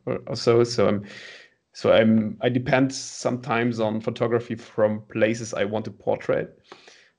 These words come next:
And I find it kind of interesting that I am, yeah, obvi-, obviously I am able to portrait these places. Like my Japanese, uh, or Japan Streets, uh, series is,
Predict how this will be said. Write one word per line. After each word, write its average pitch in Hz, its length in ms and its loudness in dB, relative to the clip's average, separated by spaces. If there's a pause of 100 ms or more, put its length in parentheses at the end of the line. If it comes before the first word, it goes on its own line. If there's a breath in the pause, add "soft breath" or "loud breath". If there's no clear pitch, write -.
(140)
And 117 120 -2
I 120 40 0
find 226 200 2
it - 80 -4
kind 151 160 0
of 120 80 -2
interesting 127 560 0
that 113 200 2
I 113 240 0
am, 123 420 -6 (920)
yeah, 127 140 2
obvi-, 135 360 0
obviously 127 520 0
I 117 120 2
am 127 340 0
able 131 320 -2
to 117 480 -2 (460)
portrait 135 400 -4
these 123 160 -2
places. 131 640 -4 (380)
Like - 200 -8
my 107 160 0
Japanese, 113 640 -2
uh, 104 280 0 (200)
or 98 120 -4
Japan 113 480 -2
Streets, 113 600 -6
uh, 135 420 0
series 131 460 0
is, 120 260 -6